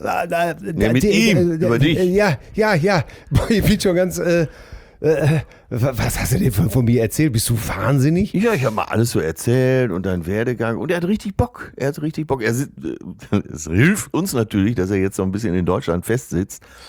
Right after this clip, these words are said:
Speaker 2: Er kommt nicht zurück nach U S A.
Speaker 1: Ja.
Speaker 2: Ähm, ist auch
Speaker 1: Aber
Speaker 2: gar
Speaker 1: er
Speaker 2: nicht,
Speaker 1: war doch
Speaker 2: ist
Speaker 1: auch
Speaker 2: aber gar
Speaker 1: hier
Speaker 2: nicht
Speaker 1: mal
Speaker 2: trau-
Speaker 1: verheiratet, ne?
Speaker 2: Ja, ist,
Speaker 1: Er
Speaker 2: ist auch
Speaker 1: spricht
Speaker 2: gar nicht traurig darüber, weil seine Tochter ja in Hamburg als Ärztin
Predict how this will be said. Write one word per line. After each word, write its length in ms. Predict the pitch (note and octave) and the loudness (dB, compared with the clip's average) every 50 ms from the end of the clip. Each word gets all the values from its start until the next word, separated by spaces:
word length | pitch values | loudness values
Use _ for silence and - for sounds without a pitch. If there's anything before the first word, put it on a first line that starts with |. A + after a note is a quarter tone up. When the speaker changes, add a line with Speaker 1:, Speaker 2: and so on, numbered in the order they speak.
| - - - - - _ _ _ | -20 -20 -20 -20 -20 _ _ _
Speaker 2:
Er 140 | - - G2+ | -6 -6 -4
kommt 200 | - - G#2+ D2 | -4 -4 -6 -6
nicht 120 | G#2 - - | -6 -6 -4
zurück 240 | - F2+ A#2 - | -2 -2 -2 -2
nach 100 | - G#2 | -4 -4
U 140 | F2+ C2 F2 | -4 -2 0
S 220 | G2 F#2+ - - - | 0 0 0 -2 -2
A. 320 | E2+ F2+ G2+ A2+ C#3+ E3 D#3+ - _ _ _ _ _ _ _ _ _ _ _ _ _ - - - _ - | 0 0 2 2 0 -2 -4 -10 _ _ _ _ _ _ _ _ _ _ _ _ _ -16 -16 -6 _ 2
Speaker 1:
Ja. 380 | A2 A2+ A2 A2 A2 A2 G#2+ G#2+ | 4 4 4 4 4 4 2 2
Speaker 2:
Ähm, 220 | G#2 G2+ F#2+ - - - | 0 -2 -4 -6 -6 -4
ist 180 | - F3+ - - | -2 0 0 2
auch 80 | - - | 2 2
Speaker 1:
Aber 100 | - - | 2 2
Speaker 2:
gar 80 | - - | 2 2
Speaker 1:
er 40 | |
Speaker 2:
nicht, 180 | C3 C3 C#3 - | 2 2 2 2
Speaker 1:
war 120 | E3 F3+ | 2 2
doch 120 | - - - | 2 2 2
Speaker 2:
ist 100 | G3 - | 2 2
Speaker 1:
auch 40 | E3 | 2
Speaker 2:
aber 140 | E3 D3+ C3 | 2 2 2
gar 80 | C3+ | 2
Speaker 1:
hier 80 | C#3+ D3+ | 4 4
Speaker 2:
nicht 140 | E3 F3 D#3+ | 4 2 2
Speaker 1:
mal 0 | |
Speaker 2:
trau- 180 | - - D#3 | 0 -2 -2
Speaker 1:
verheiratet, 760 | C3 - F3 A3 D4 E4+ D4+ F#3+ C3 - F3 - G#2 - - | -2 0 0 0 2 0 0 -2 -2 -2 -2 -2 -4 -4 -2
ne? 300 | F2 F2+ G#2+ C#3+ F#3 C4+ - | 0 0 0 0 0 -2 -2
Speaker 2:
Ja, 440 | - F2 D2+ F2+ G#2+ A#2+ B2 E2 C2+ - - - | -2 -2 0 0 0 0 0 -2 -4 -6 -2 0
ist, 160 | - D3+ B2 | 2 2 2
Speaker 1:
Er 100 | - - | 2 -2
Speaker 2:
ist 240 | B2+ A#2 F3 - G3+ | -2 -2 0 2 2
auch 40 | |
Speaker 1:
spricht 120 | D#3+ F3 F3+ | 4 4 4
Speaker 2:
gar 80 | C#3+ | 2
nicht 160 | D3+ D#3 C#3 - | 2 0 -2 -2
traurig 300 | - A#2 D3 E3 D3 B2+ | 0 0 2 0 0 2
darüber, 380 | C3 A2 G2+ G#2+ G2+ F#2+ F2 | 2 2 2 2 2 2 2
weil 100 | F#2 G#2+ | 0 0
seine 240 | G2 A2 A2 A2 G2+ | 0 2 2 2 0
Tochter 280 | - C#3 C3 - A2 F2+ | 0 -2 -2 -2 0 0
ja 120 | F2+ F2 | 0 0
in 120 | F2 F2 | -2 -4
Hamburg 380 | F2+ F#2 F#2 E2 E2+ E2 - - | -6 -6 -4 -4 -6 -6 -6 -6
als 200 | - F2 E2+ E2 | -4 -4 -4 -4
Ärztin 580 | - - F2+ F#2+ - - - E2+ E2 E2 E2 D#2+ | -6 -6 -6 -6 -6 -6 -6 -6 -6 -6 -8 -12